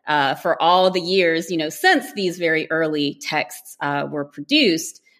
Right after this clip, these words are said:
Uh, it's just a lack of familiarity with that material, because when you get into it, much of it looks quite pedantic and just like academic philosophy today.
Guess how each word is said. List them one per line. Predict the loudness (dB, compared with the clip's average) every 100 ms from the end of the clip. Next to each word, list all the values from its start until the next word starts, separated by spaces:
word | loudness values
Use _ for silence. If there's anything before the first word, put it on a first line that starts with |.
| -4
Uh, |
it's | -2 -2
just | -4 -4
a |
lack | 0 2 2 -2
of | -6
familiarity | -4 -2 0 0 0 0 0 -2
with | -4 -8 -8
that | -8 -6
material, | -8 -6 -2 0 2 0
because | -4 -6 -6 -4
when | -2
you | -2
get | 0 2
into | 4 2 2 0
it, | 0 -2 _ -10
much | -2 0 0 -2
of | -2
it | -2 -4 -4
looks | -4 -2 -6 -14
quite | -2 0 0 -2
pedantic | 0 2 2 0 -4
and | -4
just | -4 -4 -2
like | 0
academic | -2 -2 0 0 0
philosophy | -2 0 0 0 -8 -8
today. | -6 -4 -4 -4